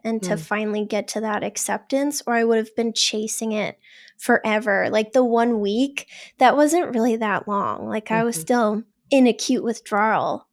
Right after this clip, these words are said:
Speaker 1: To, I didn't
Speaker 2: Mm-hmm.
Speaker 1: even have any benefits,
Speaker 2: Right,
Speaker 1: you know,
Speaker 2: right.
Speaker 1: besides the grilled cheese festival.
Speaker 2: <laughs>
Speaker 1: But
Speaker 2: That's a
Speaker 1: if
Speaker 2: big
Speaker 1: I had
Speaker 2: benefit, though.
Speaker 1: done, you know, right? If I had done twenty or th-, or thirty days or something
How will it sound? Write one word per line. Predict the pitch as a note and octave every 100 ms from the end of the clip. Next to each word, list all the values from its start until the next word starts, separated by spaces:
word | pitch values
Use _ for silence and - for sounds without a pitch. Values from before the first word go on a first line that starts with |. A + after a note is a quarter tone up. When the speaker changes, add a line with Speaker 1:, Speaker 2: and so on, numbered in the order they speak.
| _
Speaker 1:
To, | - F3+ F3
I | A#3+
didn't | B3+
Speaker 2:
Mm-hmm. | B3
Speaker 1:
even | A#3 A3+
have | A3+ A3
any | A3 G#3+
benefits, | F#3+ G3+ G3+ - - - - - -
Speaker 2:
Right, | D#3+ C#3+
Speaker 1:
you | C4
know, | A#3+ A3+
Speaker 2:
right. | A3+
Speaker 1:
besides | B3+ B3+ B3 C4
the | B3
grilled | G#3 G#3+ G#3+ G#3+
cheese | A3+ A3 -
festival. | - - G3+ G3+ F#3 G3+
Speaker 2:
<laughs> | C4+ - A#3+ - C4
Speaker 1:
But | B3 A#3+ A3+ - _ - - _
Speaker 2:
That's | E3+
a | - G3
Speaker 1:
if |
Speaker 2:
big | F3+
Speaker 1:
I | D4
had | C#4+ B3
Speaker 2:
benefit, | A3+
though. |
Speaker 1:
done, | B3+ C4 B3+ B3 -
you | C4
know, | A#3+ A3+ A3+ A#3+ _ _ _ _ _ C4
right? | A3 A#3+ F#4 - -
If | C#4
I | C#4+
had | C#4 C4+
done | C4+ A#3+ B3 A#3+ A#3 -
twenty | - B3 B3 B3+
or | A3
th-, | G3+ _ _ - -
or | A#3
thirty | A3 - G#3 A3 A3+
days | A3+ A#3+ B3+
or | C#4
something | C4+ B3+ C4 C#4+ C#4+ D4